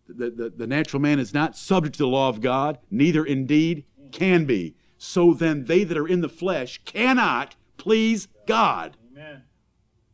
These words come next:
Speaker 1: That's what the Bible says. Now, where do you get free will out of that? It's because everyone wants to be his own God, and there's still that whispering lie from Eden.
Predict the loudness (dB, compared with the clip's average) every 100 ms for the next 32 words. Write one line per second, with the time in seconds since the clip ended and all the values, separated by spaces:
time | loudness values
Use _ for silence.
0 | _ _ _ _ _ _ _ -2 0 2
1 | 4 4 4 4 2 2 2 2 2 2
2 | 4 4 6 4 2 0 4 6 6 6
3 | 6 4 4 2 0 -6 _ _ _ _
4 | _ -2 0 0 2 2 2 2 2 2
5 | 0 0 -2 -4 -2 0 2 0 0 -2
6 | -2 -2 -2 -4 -4 -2 -2 0 -2 -2
7 | -4 -4 -4 -4 -4 -4 -4 -6 -8 -8
8 | -8 -10 -16